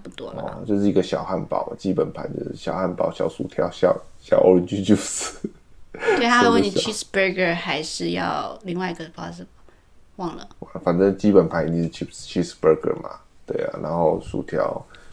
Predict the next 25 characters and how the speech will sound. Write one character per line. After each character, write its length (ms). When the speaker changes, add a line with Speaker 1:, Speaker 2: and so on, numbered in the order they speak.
Speaker 2:
或 120
是 340
那 80
个 380
Speaker 1:
可 160
乐。 260
Speaker 2:
orange 420
juice 440
啊， 40
像 260
那 140
个 240
儿 80
童 160
餐 160
不 160
会 160
给 200
你 120
可 200
乐， 220
不 80
健 180
康 160
嘛。 100